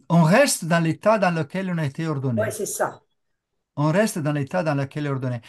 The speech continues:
Speaker 1: Ce qui fait, alors, un peu pour vous faire sourire, je racontais cette anecdote, euh, au groupe de cet après-midi,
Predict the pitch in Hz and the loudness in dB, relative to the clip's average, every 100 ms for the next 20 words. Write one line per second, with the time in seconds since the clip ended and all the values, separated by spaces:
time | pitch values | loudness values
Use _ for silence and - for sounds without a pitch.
0 | - _ - 170 208 - 214 226 170 160 | -20 _ -4 0 0 2 4 6 6 4
1 | - _ 165 135 160 139 156 147 - 156 | -2 _ -10 -6 -8 -4 -4 -4 -4 -6
2 | - 165 151 185 208 131 120 - _ 143 | -6 -4 -2 0 0 0 -2 -8 _ -4
3 | 147 143 147 165 147 139 151 156 147 139 | -4 0 -2 -2 -6 -4 -2 0 0 -2
4 | 151 165 - - 131 123 120 - _ _ | 0 -2 -2 -6 -4 -2 -4 -6 _ _
5 | 123 110 143 175 - 135 135 135 139 - | -6 -6 -6 -6 -4 -4 -4 -4 -6 -2
6 | 139 139 135 202 208 | 0 0 2 2 0